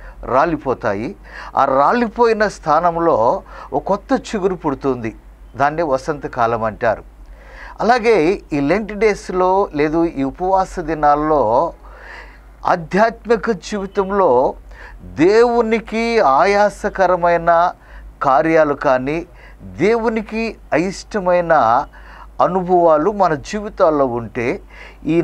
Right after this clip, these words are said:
నలభై దినాలు ఉపవాస దినాల్లో లేదు ఈ లెంట్ డేస్లో లేదు ఈ వసంత కాలంలో అవి రాలిపోవాలి. అవి రాలిపోవాలి అనంటే అవి మన జీవితంలో నుంచి దూరం అవ్వాలి,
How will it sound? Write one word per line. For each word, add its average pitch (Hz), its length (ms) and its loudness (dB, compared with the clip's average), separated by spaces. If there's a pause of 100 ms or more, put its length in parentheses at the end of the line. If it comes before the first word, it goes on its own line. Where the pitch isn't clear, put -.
నలభై 220 420 2
దినాలు 214 320 2
ఉపవాస 196 600 0 (120)
దినాల్లో 135 500 2 (580)
లేదు 196 280 2
ఈ 170 160 2 (100)
లెంట్ 175 220 2 (120)
డేస్లో 143 540 -2 (360)
లేదు 185 280 2 (120)
ఈ - 20 2 (100)
వసంత 220 360 -4 (160)
కాలంలో 151 680 2 (500)
అవి 165 220 0 (440)
రాలిపోవాలి. 156 800 0 (500)
అవి 135 160 0
రాలిపోవాలి 170 880 2
అనంటే 135 360 -2 (600)
అవి 170 140 2 (120)
మన 185 120 0 (140)
జీవితంలో 214 560 -4 (120)
నుంచి 170 300 -10 (200)
దూరం 233 380 2
అవ్వాలి, 117 320 2